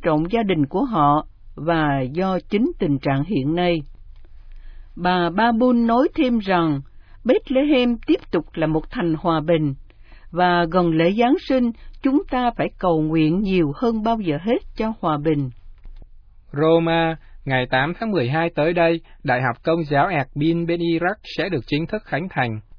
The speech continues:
Speaker 2: Đại học Erbil tọa lạc trên khu đất rộng ba mươi ngàn mét vuông do Giáo hội Công giáo Kande hiến tặng tại Al-Kawa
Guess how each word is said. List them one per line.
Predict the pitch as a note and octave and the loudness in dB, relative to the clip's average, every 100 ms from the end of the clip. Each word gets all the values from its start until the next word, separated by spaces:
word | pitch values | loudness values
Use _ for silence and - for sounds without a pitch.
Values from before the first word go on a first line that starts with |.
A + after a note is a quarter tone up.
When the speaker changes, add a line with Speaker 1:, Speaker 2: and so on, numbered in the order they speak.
| - - - - - | -20 -20 -20 -18 -4
Speaker 2:
Đại | B2+ B2+ | -2 0
học | C3+ B2+ | -2 -2
Erbil | C3+ C3 D#3+ E3 F3 E3+ | -4 -4 0 2 2 0
tọa | C#3 | 0
lạc | B2+ B2 - | 2 -2 -2
trên | E3 D#3+ | -4 -2
khu | D#3+ E3 | -2 0
đất | F#3 - | -2 0
rộng | D3+ A#2+ A#2 | 0 0 0
ba | D#3+ | 0
mươi | F3 F3 | 0 0
ngàn | D#3+ A2+ | -2 -4
mét | A#2 E3 - | -4 -6 0
vuông | D#3 D#3+ D#3+ | 2 2 2
do | D3 D3 | -2 0
Giáo | D3 E3+ | -2 -2
hội | D#3+ A2 | -2 -2
Công | - C#3+ D3+ | -2 -2 -2
giáo | C3+ D3 - | -2 -2 0
Kande | D#3+ D#3 D#3 D#3 D#3 | 0 0 0 0 0
hiến | D3+ D#3 | 0 -2
tặng | F#3+ C#3+ A2 A#2 | 0 -2 -4 -4
tại | B2+ A#2+ A2+ | -2 -2 -2
Al-Kawa | D3 D#3 D#3 - D3+ D3 D3+ D3+ D3 | -4 -4 -4 -2 0 2 2 2 0